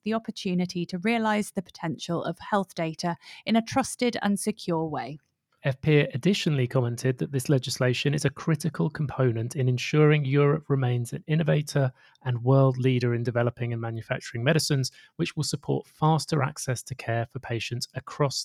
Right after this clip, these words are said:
Speaker 2: the continent.
Speaker 1: And as for my favourite piece of news I've gathered over the past week or so, a partnership between Sanofi and McLaren Racing has been announced. Mark and I are both F one fans, so this was some news that we were very interested to report on.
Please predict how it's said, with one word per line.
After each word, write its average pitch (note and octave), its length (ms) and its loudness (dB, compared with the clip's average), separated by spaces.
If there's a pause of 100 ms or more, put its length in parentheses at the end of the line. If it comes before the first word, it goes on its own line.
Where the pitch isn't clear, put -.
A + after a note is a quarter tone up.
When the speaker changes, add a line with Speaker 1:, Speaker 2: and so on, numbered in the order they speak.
Speaker 2:
the C#3 80 0
continent. A2+ 560 -10 (420)
Speaker 1:
And A3 260 -2
as A#3 220 6
for A#3 140 -2
my A3 180 0
favourite D#4+ 400 2
piece F3+ 260 -2
of E3+ 120 -8
news F3 260 0
I've E3+ 160 2
gathered F3 320 2
over E3+ 220 0
the E3+ 100 -4
past F3+ 300 -6
week F3+ 200 -4
or F3 140 0
so, F#3+ 400 -2
a A3+ 80 2
partnership B3 680 2
between F#3+ 560 -2
Sanofi A3+ 560 0
and G3 160 2
McLaren A3+ 460 2
Racing D#3 460 0
has D3+ 180 -6
been D#3 160 -6
announced. D3 540 -4 (280)
Mark A#3 240 8
and A#3+ 100 6
I G#3+ 160 6
are F3 80 2
both B3 260 6
F - 260 0
one F3 180 0
fans, E3 380 -4
so F#3+ 140 2
this G3 240 0
was G3+ 120 0
some G3+ 200 0
news G3+ 240 0
that F#3 160 -4
we A#3 120 0
were A#3+ 120 0
very E4 260 4
interested F#3+ 540 0
to - 100 -4
report F3+ 420 -2
on. D#3+ 220 -2